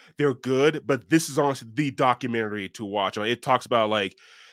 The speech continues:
Jake's, uh, father and, and his, his family and how, uh, they, you know, they, like, and, and his dad, who was basically,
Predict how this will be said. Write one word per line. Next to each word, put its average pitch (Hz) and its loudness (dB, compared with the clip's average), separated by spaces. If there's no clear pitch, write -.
Jake's, 120 0
uh, 107 0
father 113 2
and, 110 -4
and 120 -4
his, 110 -8
his 117 -6
family 120 0
and 107 -2
how, 104 -2
uh, 82 -2
they, 107 -6
you 107 -6
know, 104 -4
they, 98 -6
like, 92 -6
and, 98 -8
and 113 -2
his 101 -6
dad, 110 2
who 120 -4
was 104 -2
basically, 104 -4